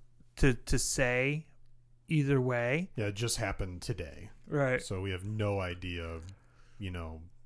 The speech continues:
Speaker 2: maybe two weeks from now when we do another episode, who knows what will have happened by then.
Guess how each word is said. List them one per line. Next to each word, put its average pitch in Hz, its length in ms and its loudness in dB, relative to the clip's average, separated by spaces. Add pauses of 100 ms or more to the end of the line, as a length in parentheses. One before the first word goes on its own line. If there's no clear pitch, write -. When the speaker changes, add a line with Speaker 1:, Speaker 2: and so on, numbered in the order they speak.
Speaker 2:
maybe 98 280 -4
two 110 200 -4
weeks 95 240 -6
from 95 200 -8
now 90 180 -4
when 87 100 -6
we 87 100 -6
do 90 180 -4
another 87 320 -4
episode, 92 800 -2 (600)
who 113 100 0
knows 92 320 -4
what 95 240 -8
will 95 100 -8
have 90 120 -10
happened 92 380 -6
by 87 140 -4
then. 87 380 -6